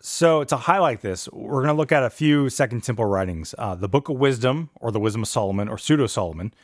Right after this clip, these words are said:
and then also Ben Sira or Ecclesiasticus. And these are apocryphal writings. We talked about the Apocrypha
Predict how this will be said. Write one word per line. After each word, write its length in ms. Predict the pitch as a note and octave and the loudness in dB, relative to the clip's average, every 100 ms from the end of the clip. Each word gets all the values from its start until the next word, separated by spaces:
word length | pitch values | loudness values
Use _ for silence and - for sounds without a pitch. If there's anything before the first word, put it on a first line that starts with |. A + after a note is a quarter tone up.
| _ _ _ _ _ _ _ - | _ _ _ _ _ _ _ -6
and 180 | B2 A#2+ | -2 0
then 440 | A#2 A2+ - - - - | -2 -4 -12 -18 -12 -2
also 380 | A#2+ A2+ A#2+ | 0 0 -4
Ben 220 | G2+ A2+ G#2+ | -2 -2 -2
Sira 420 | - D3+ C3+ A#2+ | 2 4 6 4
or 220 | A2 G2+ | 2 -4
Ecclesiasticus. 1040 | - A#2+ G2+ G2+ G#2+ - - - - - - | -4 -4 0 0 0 -4 -10 -12 -12 -14 -12
And 260 | F#2+ F#2 | -10 -4
these 140 | B2 C3 | 2 4
are 120 | C#3+ | 4
apocryphal 540 | - C#3+ C3 B2 C3 | 4 0 -2 -2 2
writings. 320 | A#2+ A#2+ B2+ | 4 4 2
We 80 | G#2+ | -2
talked 240 | G#2 A#2 B2+ | 0 0 0
about 140 | A2+ | -2
the 80 | G#2+ | -2
Apocrypha 720 | G2 B2 A#2+ A#2 - B2 A#2+ | 2 2 2 -4 0 2 2